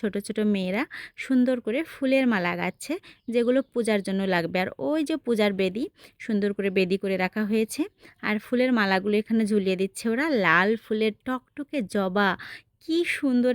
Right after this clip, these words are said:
একটা অবয়ব। বিকালবেলার আলো পড়ছিল ওই মালাগুলোতে, এত সুন্দর লাগছিল, তোমাদের আর কি করে বোঝাই বলো। আর এই যে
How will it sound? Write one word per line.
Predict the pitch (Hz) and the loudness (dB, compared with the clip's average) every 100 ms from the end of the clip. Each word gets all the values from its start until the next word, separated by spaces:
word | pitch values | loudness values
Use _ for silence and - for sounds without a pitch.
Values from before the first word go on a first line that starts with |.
| 247 | 0
একটা | - 247 190 | -2 -2 0
অবয়ব। | 175 190 196 180 - - - - 214 | 2 2 4 2 -2 -14 -16 -8 -2
বিকালবেলার | 226 233 240 240 240 240 - 196 | 0 2 2 2 2 0 0 0
আলো | 196 208 | 2 0
পড়ছিল | 220 220 - 226 | -2 -4 -2 0
ওই | 220 | 0
মালাগুলোতে, | 196 185 185 214 - 285 - 226 | 0 0 0 -2 -2 -4 -4 -8
এত | - 294 - | -4 -6 -4
সুন্দর | - 233 247 269 262 | 0 0 2 2 0
লাগছিল, | - - 285 247 - - - _ | -4 -4 0 0 -2 -14 -20 _
তোমাদের | 226 240 233 254 | -2 2 4 4
আর | 240 - | 2 -2
কি | 262 247 | -6 0
করে | 247 214 190 | 2 2 0
বোঝাই | 190 208 220 180 | 0 2 2 2
বলো। | 170 170 170 - - - _ - | 2 0 -2 -10 -20 -20 _ 0
আর | 226 | 2
এই | 233 | 2
যে | 226 | 2